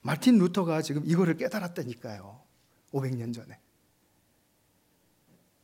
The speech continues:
하나님의 의가 나타났다. 지금 그것은 구약에 약속하고 있었던 것이 성취되어서 우리 눈앞에 나타났다.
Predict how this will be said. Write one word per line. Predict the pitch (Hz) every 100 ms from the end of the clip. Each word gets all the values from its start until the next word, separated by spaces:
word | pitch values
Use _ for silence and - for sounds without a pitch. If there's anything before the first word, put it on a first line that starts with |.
| _ _ _ _ _ _ _ _ _ _
하나님의 | - 233 247 240 233 214 -
의가 | 180 226 220 214
나타났다. | 165 147 170 151 147 131 113 - _ _ _ _ _ _ _ _ _ _ _
지금 | - 165 202 208
그것은 | - 156 165 185 269 339 - _ _ _ _ _ _
구약에 | - 147 156 165 156 170 175 175 - _ -
약속하고 | - - 170 143 139
있었던 | 131 - 131 139 127
것이 | 120 175 214 233 - - _
성취되어서 | - - 262 254 262 214 175 185 151 -
우리 | 180 269
눈앞에 | 247 254 254
나타났다. | 226 - 233 226 - 165 -